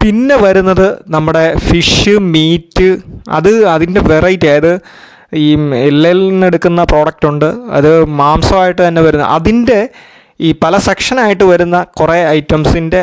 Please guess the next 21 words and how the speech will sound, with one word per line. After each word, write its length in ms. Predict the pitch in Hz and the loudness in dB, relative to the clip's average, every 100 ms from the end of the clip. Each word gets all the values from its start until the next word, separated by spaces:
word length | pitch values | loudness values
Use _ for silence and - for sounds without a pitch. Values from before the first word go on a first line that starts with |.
| - | -2
ആ 40 | 147 156 | -4 -4
കണ്ടു 180 | 147 185 | 0 0
കഴിഞ്ഞാൽ 240 | 214 220 220 | 2 0 0
നല്ല 120 | 196 190 | 0 0
രസമാണ്. 340 | 170 165 135 135 | 0 0 0 0
നല്ല 140 | 165 175 165 - | 2 0 -2 -4
വൃത്തിയായിട്ട് 680 | 151 160 _ - 190 151 147 | -4 -4 _ 0 2 2 0
നല്ല 140 | 147 147 - | -2 -2 -2
ഫ്രഷ് 320 | 165 143 - | -2 -2 -2
ആയിട്ടുള്ള 300 | 185 156 156 143 139 | 0 0 0 0 -2
ഐറ്റംസ്, 520 | - 156 147 - 135 - _ _ _ _ _ - | -2 -4 -2 -4 -4 -6 _ _ _ _ _ -6
ആ, 120 | 139 131 | -4 -2
നമുക്ക് 220 | 139 139 147 | -2 -2 0
ഈ 80 | 147 151 151 147 | 2 4 4 4
ഓരോ 160 | 156 165 - | 2 0 -2
ഇതിലും 240 | 147 147 139 | -2 -2 -2
കാണാൻ 240 | 143 160 175 | -2 -2 -2
സാധിക്കുന്നുണ്ട്. 480 | 139 135 131 104 104 | -2 -2 -2 -2 -2
പിന്നെ 160 | 196 220 196 | -2 0 0
സ്വല്പം 320 | 190 - 247 | 0 0 -2
ഇങ്ങോട്ട് 260 | 214 208 | 0 0